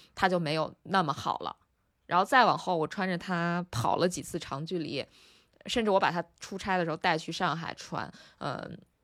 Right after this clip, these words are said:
就是发现这个鞋不太适合我啊。不是说这个鞋不好啊，就是得重申一下，这不是这个鞋不好，是这个鞋不适合我。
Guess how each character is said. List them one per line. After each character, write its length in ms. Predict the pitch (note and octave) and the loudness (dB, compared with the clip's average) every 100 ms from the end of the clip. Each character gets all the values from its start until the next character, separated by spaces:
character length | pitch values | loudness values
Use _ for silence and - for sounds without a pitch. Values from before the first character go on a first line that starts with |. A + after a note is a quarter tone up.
| _ _ _ _ - _ _ _ | _ _ _ _ -20 _ _ _
就 140 | - | -4
是 60 | E3 | -2
发 180 | E3 E3+ | 2 0
现 180 | F3+ D3+ | 0 -6
这 80 | |
个 140 | D#3 D#3 | -6 -8
鞋 340 | - A#2+ C#3+ - | -6 -4 -6 -6
不 80 | - | -6
太 180 | E3 E3 | 0 0
适 180 | - D3+ | 0 -4
合 180 | A2 A2 | -4 -6
我 100 | - | -4
啊。 160 | - | -6
不 160 | E3 A#3+ | 2 4
是 60 | D4+ | 8
说 200 | D4 C#4+ - - | 8 6 0 -8
这 80 | C#4 | 0
个 80 | A#3 | 4
鞋 120 | G3+ | 6
不 100 | A#3 | 6
好 140 | G#3+ | 2
啊， 200 | - C3+ | -2 -2
就 140 | E3+ E3 | -2 -2
是 80 | E3 - _ _ | -4 -16 _ _
得 120 | D#3+ | 2
重 240 | C#3+ - G#3 | 2 0 4
申 160 | C4+ | 4
一 60 | A#3+ | 6
下， 160 | E3+ C#3 | 2 0
这 160 | G3+ | -2
不 240 | F#3 E3+ A3+ | -4 2 4
是 60 | |
这 100 | A3 | 6
个 60 | E3+ | 4
鞋 280 | - B2+ D3+ | 2 4 4
不 120 | F#3+ | 4
好， 180 | F3+ F3+ | 2 -2
是 140 | G3 | 0
这 120 | G3+ | 0
个 80 | E3 | -2
鞋 220 | - D#3+ | 0 -2
不 160 | F3+ F3+ | 0 -2
适 180 | - F3 | -2 -2
合 200 | D#3+ F3 | 2 2
我。 400 | F3 - - | 2 -2 -4